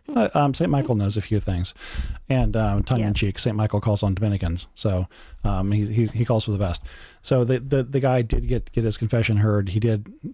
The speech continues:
Speaker 1: die with the sacraments, um, and, and, and so don't forget the, these, these stories.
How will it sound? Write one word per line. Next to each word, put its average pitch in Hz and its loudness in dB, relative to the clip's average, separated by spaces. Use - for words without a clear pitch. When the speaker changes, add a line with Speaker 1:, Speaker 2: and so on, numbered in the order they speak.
Speaker 1:
die 110 2
with 107 0
the 101 -8
sacraments, 101 -2
um, 101 0
and, 113 0
and, 113 2
and 127 2
so 156 -2
don't 185 2
forget 160 0
the, 151 2
these, 147 0
these 156 0
stories. 139 2